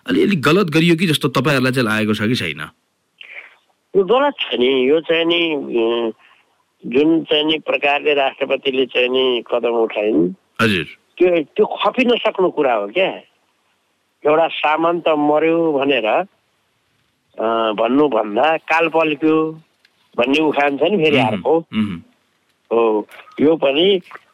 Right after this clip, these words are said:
Speaker 2: अब यो विधेयक त यिनले पास ग-, के अरे प्रमाणित गरिनन्, अरू विधेयक पनि गरिनन् भने हुने के त?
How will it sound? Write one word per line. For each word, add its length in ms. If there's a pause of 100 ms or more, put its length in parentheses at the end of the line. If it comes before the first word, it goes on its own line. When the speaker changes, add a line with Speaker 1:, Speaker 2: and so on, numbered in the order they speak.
(120)
Speaker 2:
अब 140
यो 300
विधेयक 380
त 80
यिनले 480
पास 400
ग-, 60
के 340
अरे 60
प्रमाणित 440
गरिनन्, 440 (960)
अरू 160
विधेयक 300
पनि 180
गरिनन् 400
भने 320
हुने 260
के 160
त? 40